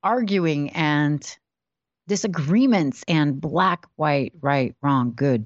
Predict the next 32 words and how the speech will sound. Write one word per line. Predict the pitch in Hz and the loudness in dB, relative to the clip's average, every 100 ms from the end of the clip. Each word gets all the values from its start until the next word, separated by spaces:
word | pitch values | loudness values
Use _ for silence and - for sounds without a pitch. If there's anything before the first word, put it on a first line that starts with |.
| - | -2
bad, | 131 123 104 104 _ _ _ - | 0 2 -2 -6 _ _ _ -6
Democrat, | 117 120 120 113 - | -4 -4 -4 -6 -6
Republican. | 120 - 113 - - 160 160 - - - - - - | -8 -6 -4 -6 -4 -2 -2 -4 -8 -8 -10 -10 -14
<laughs> | - 208 170 - - | -6 -2 -2 -2 -2
Get | 170 | -2
the | 175 | 0
covid | 185 151 143 | 0 2 2
shot, | 165 135 120 | 0 0 0
don't | 131 131 | -2 -2
get | 131 | -6
the | - | -6
covid | 147 127 139 | -8 -6 -6
shot. | - - - - - _ | -4 -2 -2 -8 -20 _
People | - 190 - 180 | -8 -6 0 0
can | 175 156 | 0 0
get | 156 156 | 0 0
on | 151 135 | -2 -2
either | 156 160 160 147 | 0 0 2 -2
side | - - 190 226 | -2 -2 0 0
of | 165 143 | -2 -2
these | 147 143 - | -4 -4 -2
arguments | 202 233 175 143 135 - | -2 -2 -2 -2 -2 -2
and | 147 139 | -4 -2
just | 160 170 - | -2 -4 -4
go | 135 127 | -2 -2
round | 139 175 185 156 | 0 0 2 0
and | - - | -2 -2
round | 175 180 160 | 0 0 -2
and | 156 | -2
round | 160 156 151 | -2 -2 -2
and | 156 | 0
round. | 156 | 0